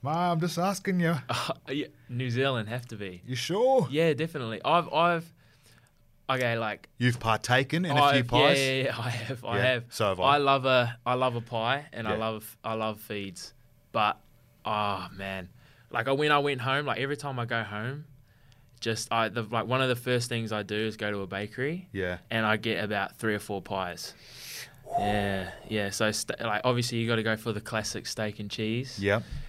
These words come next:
Speaker 2: And then, like, so actually, they do, um, these pies in New Zealand. Um, they're called paua pies.
Speaker 1: Yeah.
Speaker 2: And paua is like abalone.
Speaker 1: Yes.
Speaker 2: Yeah, yeah, yeah. But, like, it's,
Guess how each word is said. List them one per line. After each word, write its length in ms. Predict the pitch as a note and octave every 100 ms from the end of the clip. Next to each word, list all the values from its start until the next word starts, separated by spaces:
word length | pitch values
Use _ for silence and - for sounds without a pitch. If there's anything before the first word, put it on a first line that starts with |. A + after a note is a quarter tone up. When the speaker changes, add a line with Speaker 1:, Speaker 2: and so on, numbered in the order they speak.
| -
Speaker 2:
And 140 | G#2+
then, 220 | A2+ A2 A2
like, 220 | G#2+ -
so 100 | A2+ B2+
actually, 480 | B2+ C3 B2+ A2 -
they 160 | C3 B2+
do, 240 | C#3 D3
um, 420 | C#3+ B2+ A#2 G2+ - -
these 180 | A2+ A2
pies 340 | - A2+ A#2 A2
in 100 | G#2+
New 100 | G2+
Zealand. 500 | G#2 G#2+ G#2 F#2+ G2+
Um, 340 | G2 F#2 F2+ - - -
they're 80 | A2+
called 240 | E3 A#2+
paua 300 | - C3 B2+
pies. 600 | A#2+ A#2 B2 F3 G3 - -
Speaker 1:
Yeah. 160 | G#2+ G2 - - -
Speaker 2:
And 320 | A#2 A2 - -
paua 320 | C#3 D3+ D3+
is 140 | C#3+ B2
like 340 | A2 - - _ _ _ _ - _ _ -
abalone. 600 | B2 A2+ G#2 F#2+ F2 - -
Speaker 1:
Yes. 260 | G#2 -
Speaker 2:
Yeah, 160 | G#2+ G#2
yeah, 200 | A2 A2 A2+
yeah. 100 | G#2+
But, 180 | A2+
like, 180 | G#2+ G#2 -
it's, 180 | A#2+